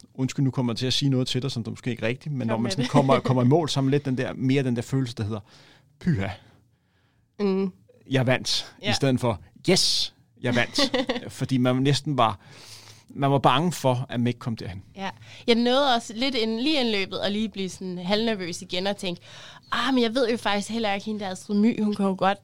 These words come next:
Speaker 2: altså hun har løbet en fjorten på halv. Nå ja, hun kunne faktisk også godt gå op og ligge, hvor jeg ligger,"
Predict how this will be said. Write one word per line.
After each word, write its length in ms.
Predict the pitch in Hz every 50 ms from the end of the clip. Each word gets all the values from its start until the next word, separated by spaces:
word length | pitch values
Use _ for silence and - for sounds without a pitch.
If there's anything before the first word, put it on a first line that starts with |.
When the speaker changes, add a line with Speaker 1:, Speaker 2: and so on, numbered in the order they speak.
| - - -
Speaker 2:
altså 200 | 196 185 190 180
hun 100 | 190 202
har 80 | 220 214
løbet 260 | 196 185 165 196 208
en 120 | 196 208
fjorten 380 | - - 208 202 208 208 220 208
på 60 | 202
halv. 260 | 190 180 196 196 196 - 202
Nå 240 | 202 202 208 214 214
ja, 180 | 196 175 185
hun 180 | 180 196 214 208
kunne 240 | - 226 226 220 208
faktisk 480 | - 185 185 190 - - 196 - -
også 260 | - 160 180 - -
godt 180 | - - 127 - - _ _ _ _ _ _ _ _ _ _ _ _ _
gå 120 | - 214
op 260 | 208 175 170 175 - -
og 280 | - - 175 175 170 170
ligge, 640 | 170 156 175 180 170 - 151 165 180 185 180 - - - - -
hvor 220 | - 180 185 185
jeg 140 | 180 170 175
ligger," 280 | 165 165 170 185 185